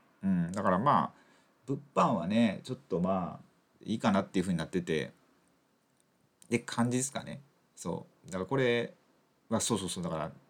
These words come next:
何が言いたかったかって、その、池原さん言ってた、その、その先に、それを続けててワクワクできるかどうかってことですね。だから物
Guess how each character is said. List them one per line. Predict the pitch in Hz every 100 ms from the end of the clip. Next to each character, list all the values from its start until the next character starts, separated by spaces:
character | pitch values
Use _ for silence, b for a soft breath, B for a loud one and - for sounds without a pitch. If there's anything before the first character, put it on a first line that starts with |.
| -
何 | 101
が | 98
言 | 98
い |
た | 107
か | 117
っ |
た | -
か |
っ | -
て、 | 80
そ | 87
の、 | 80 -
池 | 107 131
原 | 127 127
さ | 127 120
ん |
言 | 120
っ |
て | 117
た、 | 90 80
そ |
の、 | 87 76 _ -
そ | -
の | 143
先 | - 147 139 143
に、 | 143 147 135 - _ _ _ -
そ | -
れ | 160
を | 165
続 | 170 165
け | 160 170
て | 160
て | - 113 78
ワ | 87 123
ク | -
ワ | 110
ク | 82
で | 90
き |
る | 117
か | 117
ど | 80 95
う |
か | -
っ |
て | -
こ |
と | -
で |
す | -
ね。 | - _ b b b b
だ | 101
か |
ら |
物 | 98 190